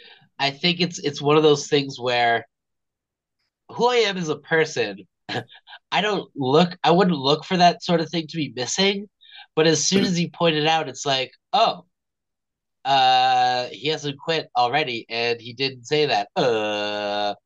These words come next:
so it,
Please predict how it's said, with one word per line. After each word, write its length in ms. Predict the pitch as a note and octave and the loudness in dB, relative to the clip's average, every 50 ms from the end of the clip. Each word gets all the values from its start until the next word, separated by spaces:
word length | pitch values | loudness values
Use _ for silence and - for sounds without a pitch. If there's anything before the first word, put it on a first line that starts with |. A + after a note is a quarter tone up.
| _ - - - - - - - - _ _ | _ -20 -20 -20 -20 -18 -20 -20 -20 _ _
so 520 | - - - E3+ E3 E3 E3 E3+ D#3 - _ _ _ _ _ _ _ _ _ _ _ _ _ _ _ _ _ _ _ _ _ _ _ _ _ - | -8 -4 0 2 2 4 4 2 0 -2 _ _ _ _ _ _ _ _ _ _ _ _ _ _ _ _ _ _ _ _ _ _ _ _ _ -12
it, 260 | - D#3+ F3 F3+ F3 | -6 -4 -4 -4 -6